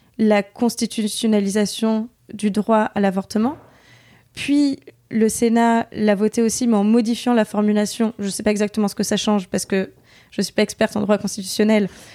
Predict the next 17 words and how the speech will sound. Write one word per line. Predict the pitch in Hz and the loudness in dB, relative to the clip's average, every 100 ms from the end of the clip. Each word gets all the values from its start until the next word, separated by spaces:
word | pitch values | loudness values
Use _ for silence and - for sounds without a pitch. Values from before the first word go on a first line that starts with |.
| - - | -10 0
mais | 208 | 0
en | |
parlant | 202 214 214 | 2 2 4
de | 202 | 2
liberté, | 190 214 214 - 226 - | 2 2 0 0 -2 0
je | 214 | -2
crois | - 220 | 0 0
que | |
ça | 226 | 0
change | - 208 | 0 0
des | 208 | 0
choses, | - 202 - - | 0 -2 -4 -2
je | 214 | -2
sais | - | 0
pas | 196 | -4
quoi. | - 330 - - - - - - | -4 -4 -8 -20 -20 -20 -20 -2
Euh, | 208 196 196 | 0 2 0